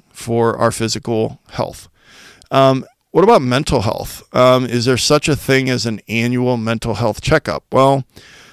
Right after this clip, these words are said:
I mean, that depends on your health insurance, um, and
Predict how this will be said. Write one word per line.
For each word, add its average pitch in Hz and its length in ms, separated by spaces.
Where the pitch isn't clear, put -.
I - 80
mean, 139 160
that 139 180
depends 139 380
on 123 160
your 110 80
health 135 260
insurance, 139 760
um, 117 580
and 113 500